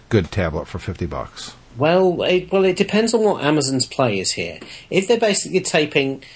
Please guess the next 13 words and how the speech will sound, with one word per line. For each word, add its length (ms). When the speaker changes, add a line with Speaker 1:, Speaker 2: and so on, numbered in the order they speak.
Speaker 2:
I, 240
I 120
think 260
that 240
the, 340
uh, 380
have 140
you 160
reviewed 420
this, 280
the 160
six-inch 440
Fire? 440